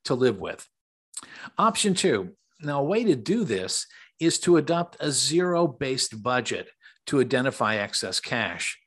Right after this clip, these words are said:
Now, zero-based budgeting is a budget method where your income minus your expenses equals zero.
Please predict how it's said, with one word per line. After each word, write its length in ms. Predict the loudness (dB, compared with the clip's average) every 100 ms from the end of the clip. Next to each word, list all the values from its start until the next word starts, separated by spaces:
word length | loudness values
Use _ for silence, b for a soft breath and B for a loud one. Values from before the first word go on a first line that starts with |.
| b b b
Now, 260 | -4 -4 -8 -4
zero-based 640 | 0 4 4 4 0 0
budgeting 600 | 0 0 0 -2 -4 -6 -4
is 200 | -2 -2
a 60 |
budget 560 | -4 -2 -2 0 -2 -2
method 500 | -4 -2 -2 -2 -4 b b -4
where 260 | 0 0
your 300 | 0 -2 -2
income 500 | -4 -2 -2 0 -2
minus 440 | 0 0 0 -2 0
your 120 | 0
expenses 680 | 0 -4 -2 -2 -2 -2 -2
equals 360 | -2 -4 -4
zero. 360 | 0 0 0